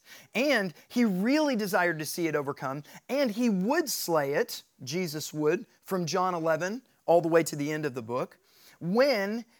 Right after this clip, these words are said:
he overcame it in his death and resurrection. And I'm sure this goes without saying, but to underscore what we've been hitting on the last several weeks, brothers, you need one another. That means men need men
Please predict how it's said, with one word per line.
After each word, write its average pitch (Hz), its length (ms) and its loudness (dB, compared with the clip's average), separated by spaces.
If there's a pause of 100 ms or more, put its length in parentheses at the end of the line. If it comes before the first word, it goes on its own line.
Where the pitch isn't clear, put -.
he 214 160 2
overcame 220 580 2
it 185 160 -4
in 180 140 -4
his 151 160 -4
death 180 320 2
and 170 160 -4
resurrection. 175 760 0 (840)
And 185 100 2
I'm 196 100 2
sure 294 260 -2
this 262 180 -2
goes 196 240 0
without 156 300 -4
saying, 123 460 -8
but 175 100 0
to 190 140 -6
underscore 202 520 0
what 185 160 -6
we've 175 160 -4
been 165 120 -6
hitting 170 280 -4
on 139 120 -6
the 135 80 -4
last 151 260 -2
several 175 240 -4
weeks, 147 460 -6 (640)
brothers, 190 640 4 (480)
you 190 280 0
need 247 580 0 (100)
one 202 300 2
another. 202 480 4
That 180 180 0
means 185 340 -4
men 220 540 -2 (100)
need 214 280 -2
men 185 760 -2